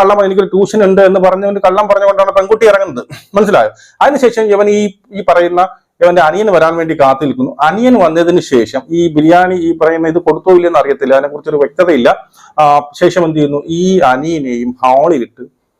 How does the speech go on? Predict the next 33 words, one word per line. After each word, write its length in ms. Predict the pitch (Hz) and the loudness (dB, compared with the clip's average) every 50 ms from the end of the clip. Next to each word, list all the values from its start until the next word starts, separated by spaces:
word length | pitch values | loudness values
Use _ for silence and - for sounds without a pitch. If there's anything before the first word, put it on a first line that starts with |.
| _ _ _ _ _ _ _ - - - _ _ _ _ _ _ _ - - | _ _ _ _ _ _ _ -20 -20 -20 _ _ _ _ _ _ _ -8 -4
ഒരു 280 | 113 123 147 156 208 | -2 0 0 2 4
അനുജന്യം 560 | 247 240 233 226 202 180 214 208 214 208 185 | 4 4 4 2 2 2 2 2 2 0 -2
ചെയ്യാൻ 320 | - 190 180 185 180 185 175 | -2 0 2 2 2 2 0
പറ്റാത്ത 380 | 175 170 - 165 165 165 - | 0 0 0 0 0 2 0
രീതിയിൽ 520 | 165 151 151 151 147 147 143 143 139 147 143 - | -2 0 0 -2 -2 -2 -2 -4 -2 -4 -4 -2
മ-, 100 | 120 113 | 0 0
ആ, 500 | 110 110 95 120 113 110 104 107 107 107 - - | 0 0 0 0 0 0 0 0 -2 -4 -4 -2
ക്രൂരമായിട്ട് 440 | 127 135 139 139 131 120 110 - 107 | 0 0 2 2 2 0 0 0 0
ആക്രമിക്കുന്നു. 500 | 104 101 98 104 104 101 - 110 104 110 | 0 0 0 -4 -8 -10 -8 -4 0 0
അതായത് 240 | 120 123 127 127 139 | 2 2 2 0 0
ഈ 320 | 131 135 139 139 131 127 | -2 -2 -4 -4 -4 -2
ഇവിടെ 180 | 127 139 143 147 | 0 2 2 2
ഇവൻ 140 | 139 127 | 2 2
അടി, 160 | 117 110 110 110 - _ _ _ _ _ _ _ _ _ _ _ _ _ _ _ _ _ _ - | 0 -2 -2 -6 -14 _ _ _ _ _ _ _ _ _ _ _ _ _ _ _ _ _ _ -6
ഇവിടെ 180 | 117 127 139 151 | -2 0 2 2
അടി 280 | 143 123 120 123 135 135 | 2 0 0 -2 -2 -2
കിട്ടുന്നു, 680 | 127 120 - 131 123 123 123 123 120 - 117 - - 107 | -2 -2 -2 0 0 0 0 -2 -4 -6 -10 -12 -8 -4
ഇത് 320 | 113 117 120 143 143 123 | -2 0 0 0 0 0
ഈ, 300 | - 139 151 165 165 180 | -2 0 2 2 4 2
ഈ 20 | |
സൈഡ് 360 | 175 170 180 170 170 170 175 175 - 165 | 2 2 2 0 0 0 -4 -4 -2 -4
കണ്ണൊന്നും 320 | 156 160 165 170 165 143 | -2 0 0 0 0 -2
ഇല്ല. 300 | 123 117 110 - - - _ _ _ _ _ _ - 151 | 0 0 -2 -2 -4 -6 _ _ _ _ _ _ -4 -2
മനസ്സിലായോ? 320 | 156 156 165 139 123 120 | 0 2 2 2 2 2
ആ 200 | 117 127 151 175 | 2 2 2 2
ലെവലിൽ 500 | 170 156 139 143 143 175 190 196 175 165 | 0 2 2 2 2 2 2 0 0 -2
ഇത്ര 540 | 165 165 - - _ _ _ _ - 214 196 - - _ _ _ _ - | -4 -6 -8 -20 _ _ _ _ -8 -8 -8 -8 -10 _ _ _ _ -2
ക്രൂരമായിട്ട് 600 | 190 202 220 254 269 254 226 190 147 131 127 - | 0 2 4 4 4 4 4 2 0 -2 -2 -4
ഇവൻ 200 | 127 - 127 123 | -4 -4 -2 -2
എന്ത് 140 | 123 117 113 | -2 0 -2
ചെയ്യുന്നു, 460 | 113 107 107 110 110 110 - - - | -2 -2 -4 -6 -10 -12 -12 -4 -2
ആ, 160 | 113 110 107 101 | 0 2 2 0
ആ, 340 | - - - 104 107 110 | -2 -4 -4 -2 0 0